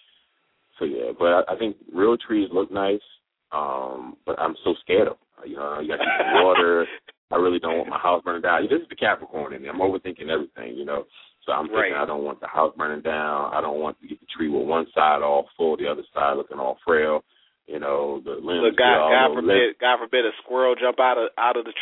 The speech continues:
Speaker 2: tree, and you, you know,
Speaker 1: Man.
Speaker 2: you know how we are about wild
Speaker 1: Spiders.
Speaker 2: animals. And
Speaker 1: Right, you know, spiders, stink bugs. Yeah, it can be anything in the tree. <laughs> Stink bug, <laughs> stink bug lights in your tree. <laughs> It's crazy.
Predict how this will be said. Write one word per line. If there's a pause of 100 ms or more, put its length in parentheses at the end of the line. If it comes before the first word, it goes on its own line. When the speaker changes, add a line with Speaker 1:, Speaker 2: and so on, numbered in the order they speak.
Speaker 2:
tree,
and
you,
you
know,
Speaker 1:
Man.
Speaker 2:
you
know
how
we
are
about
wild
Speaker 1:
Spiders.
Speaker 2:
animals.
And (260)
Speaker 1:
Right, (300)
you
know, (180)
spiders, (400)
stink
bugs. (420)
Yeah,
it
can
be
anything
in
the (100)
tree.
<laughs>
Stink
bug, (720)
<laughs>
stink
bug
lights
in
your
tree.
<laughs> (2250)
It's
crazy.